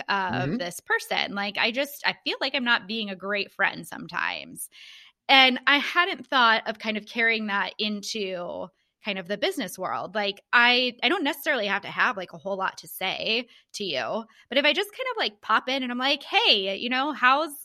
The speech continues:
Speaker 1: I saw you had a job change. Like, how's that going?"
Speaker 2: Mm-hmm.
Speaker 1: Or I see that, you know,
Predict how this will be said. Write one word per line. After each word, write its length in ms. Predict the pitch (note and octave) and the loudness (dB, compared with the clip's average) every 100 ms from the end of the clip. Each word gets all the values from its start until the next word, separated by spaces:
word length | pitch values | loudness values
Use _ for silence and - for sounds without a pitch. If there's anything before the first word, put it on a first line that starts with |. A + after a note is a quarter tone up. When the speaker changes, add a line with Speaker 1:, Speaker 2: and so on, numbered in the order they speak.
| - | -4
Speaker 1:
I 100 | A3 | -2
saw 180 | - C4+ | 0 0
you 100 | D#4 | 2
had 100 | F4 | 0
a 40 | |
job 360 | A3 F#3+ A3+ A#3+ | -2 0 0 0
change. 360 | - - - | -8 -10 -8
Like, 140 | G#3+ G3+ | -10 -8
how's 260 | - G#3+ G#3+ | -4 -4 -2
that 200 | B3 G#3+ | -4 -4
going?" 400 | - A2 D#2+ C3+ | -10 -8 -4 -4
Speaker 2:
Mm-hmm. 160 | A3 - - - - | -4 -10 -20 -16 0
Speaker 1:
Or 580 | A#3+ A3+ G#3+ G#3+ G3+ - _ _ _ _ _ _ _ - | 2 4 4 2 0 -8 _ _ _ _ _ _ _ -4
I 160 | C#4 A3 | 0 0
see 500 | A3 C4+ C4+ C#4 C#4 - | 0 -2 2 4 2 2
that, 720 | A#3 C4 B3+ C4 C4 C4 C4 | 2 6 6 6 6 4 2
you 140 | - B3+ | 0 -2
know, 400 | B3 B3 A#3+ | 0 -2 -2